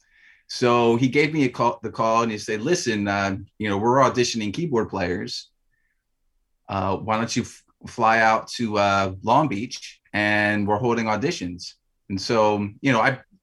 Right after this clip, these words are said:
on my own dime, and went out there. I had about, roughly about three and a half, four weeks to learn the album. And then I just basically learned pretty much seventy-five percent of their catalog,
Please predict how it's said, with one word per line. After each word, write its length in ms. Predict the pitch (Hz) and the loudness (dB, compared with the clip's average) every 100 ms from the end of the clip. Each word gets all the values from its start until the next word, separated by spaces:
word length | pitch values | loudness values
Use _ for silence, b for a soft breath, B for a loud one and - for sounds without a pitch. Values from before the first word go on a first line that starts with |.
| - | 0
on 120 | 123 | 4
my 180 | 139 131 | 4 4
own 160 | 135 120 | 4 2
dime, 480 | 107 98 98 113 _ _ _ _ - | 0 -2 -4 -8 _ _ _ _ -10
and 400 | 101 101 104 95 | -4 -2 0 0
went 140 | 110 | 0
out 200 | 110 113 | 2 0
there. 480 | 113 107 110 110 113 | 2 4 4 2 0
I 120 | 104 | -4
had 360 | - 143 117 113 | -4 -2 -2 -2
about, 400 | 107 110 107 - | -2 0 0 0
roughly 540 | 110 123 - 127 120 117 | -2 -2 0 0 0 0
about 320 | 104 98 - - | -2 -6 -8 -8
three 220 | 117 120 | 0 0
and 100 | 113 | 2
a 40 | |
half, 300 | 113 110 107 | 0 0 -2
four 220 | 120 113 | -2 -2
weeks 360 | 104 107 107 - | -2 -6 -6 -12
to 360 | - 107 101 98 | -6 -4 -4 -6
learn 400 | 104 110 113 113 | -2 0 2 2
the 140 | 104 104 | 0 2
album. 480 | 101 104 107 107 101 | 2 0 -2 -6 -6
And 160 | 98 | -4
then 340 | 101 98 95 92 b b b | 0 0 -2 -6 b b b
I 140 | 110 | -2
just 160 | 104 98 | -2 0
basically 420 | 110 104 104 107 101 - | 0 0 -2 -6 -6 -8
learned 560 | 101 107 101 104 98 92 _ _ | -2 0 2 0 -2 -6 _ _
pretty 160 | - 120 | -4 -2
much 500 | 101 101 - - - | -2 -4 -6 -12 -10
seventy-five 520 | - 110 110 113 104 | -4 -2 -2 0 0
percent 280 | 95 - 104 | 0 -4 -2
of 60 | |
their 120 | 92 90 | -2 -2
catalog, 640 | 110 107 98 90 92 | 0 0 0 -2 -4